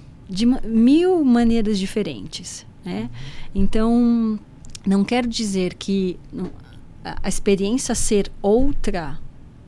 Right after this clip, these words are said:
Speaker 1: que ela seja melhor ou pior, mas com certeza ela é diferente do que foi, por exemplo, nos anos sessenta, né? Você tinha comentado, é, isso,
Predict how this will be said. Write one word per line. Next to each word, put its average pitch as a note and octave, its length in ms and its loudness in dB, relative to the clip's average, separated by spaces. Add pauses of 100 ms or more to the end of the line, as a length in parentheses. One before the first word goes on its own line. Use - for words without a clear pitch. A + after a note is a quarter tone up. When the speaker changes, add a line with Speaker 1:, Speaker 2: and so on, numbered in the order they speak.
(120)
Speaker 1:
que - 120 -8
ela E3 140 -4
seja F3+ 320 -6
melhor F#3 600 -2 (580)
ou G#3 120 -6
pior, A3+ 500 -2 (600)
mas - 100 -8
com - 200 0
certeza A#3 460 -2
ela A#3+ 120 -2
é A#3+ 40 -2
diferente - 720 -8 (420)
do F3 100 -6
que F3 140 -8
foi, F#3+ 200 -8
por G3+ 160 -8
exemplo, G3+ 560 0 (540)
nos G3 160 0
anos F3 200 -4
sessenta, A3+ 760 -2 (320)
né? G3+ 200 -6
Você G3 300 -8 (300)
tinha F3+ 280 2
comentado, F#3+ 680 -6 (840)
é, F3 760 -6 (380)
isso, B3 520 -4